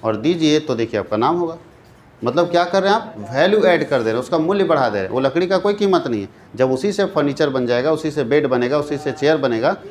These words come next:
तो उसका कीमत बढ़ जाएगा। तो याद रखिएगा, value addition होता है, मूल्य में वृद्धि हो जाती है।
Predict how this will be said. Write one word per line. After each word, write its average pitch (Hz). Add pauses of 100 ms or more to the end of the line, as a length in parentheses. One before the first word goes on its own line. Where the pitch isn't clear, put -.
(140)
तो 139
उसका 156
कीमत 151
बढ़ 101
जाएगा। 87 (640)
तो 113
याद 120
रखिएगा, 156
value 120
addition 139
होता 92
है, 85 (140)
मूल्य 143
में 151
वृद्धि 117
हो 110
जाती 90
है। 85